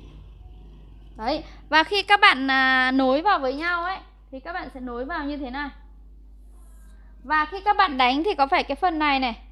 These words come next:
Đó. Bao giờ nó cũng đi ra cho khoảng bốn phẩy năm xăng ti. Đúng không ạ? Và tiếp đến cái phần ngang đây này. Đó, từ trên cái phần này xuống đây này.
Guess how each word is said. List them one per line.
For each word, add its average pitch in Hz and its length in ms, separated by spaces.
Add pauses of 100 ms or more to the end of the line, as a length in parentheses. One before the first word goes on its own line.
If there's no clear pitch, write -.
(720)
Đó. 277 300 (360)
Bao 381 220
giờ 339 280
nó 254 160
cũng 285 220
đi 359 140
ra 349 460
cho 330 300
khoảng 247 380
bốn 226 260
phẩy 302 140
năm 285 240
xăng 302 240
ti. 330 260 (1600)
Đúng 269 240
không 370 80
ạ? 330 140 (280)
Và 302 140
tiếp 415 260
đến 311 180
cái 302 160
phần 302 200
ngang 403 320
đây 392 160
này. 302 220 (300)
Đó, 208 340
từ 339 220
trên 370 280
cái 349 100
phần 339 180
này 294 220
xuống 262 220
đây 349 240
này. 311 160